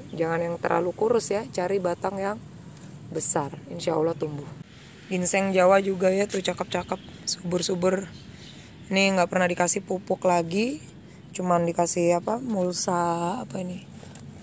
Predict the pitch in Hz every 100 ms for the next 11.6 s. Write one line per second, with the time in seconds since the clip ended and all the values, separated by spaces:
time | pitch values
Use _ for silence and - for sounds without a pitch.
0 | - 185 165 170 - 190 175 175 196 175
1 | 165 - - - - 190 208 - - 185
2 | 180 190 196 190 180 175 180 175 175 180
3 | 180 - 233 - - - - - - -
4 | - - - - - - - - - -
5 | - - - - - 190 190 214 - -
6 | - - - - 190 185 196 202 214 214
7 | 185 165 175 - - - - - 175 175
8 | - 190 - - 196 180 180 185 180 185
9 | 190 190 208 180 190 - 190 196 - 170
10 | 175 - 185 175 180 170 160 160 160 156
11 | 196 180 165 160 165